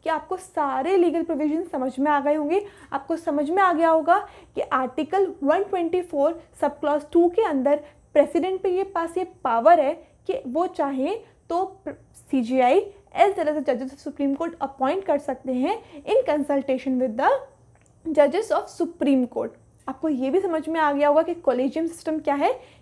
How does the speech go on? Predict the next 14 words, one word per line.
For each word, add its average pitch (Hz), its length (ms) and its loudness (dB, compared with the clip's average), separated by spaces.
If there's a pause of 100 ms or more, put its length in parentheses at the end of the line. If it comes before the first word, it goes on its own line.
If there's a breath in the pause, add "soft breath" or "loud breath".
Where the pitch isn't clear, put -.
(140)
कैसे 285 380 2 (380 loud breath)
ये 320 80 -2 (240)
रिकमेंडेशन 262 800 -2 (100)
आती 269 320 -2
है 349 120 2
जजेस 262 480 0
तक 440 180 0 (160 loud breath)
और - 220 -10
कैसे 277 300 2
प्रेसिडेंट 277 460 0
उनको 262 260 0 (400 loud breath)
अपॉइंट 254 400 0
करते 233 360 -8
हैं। 233 200 -8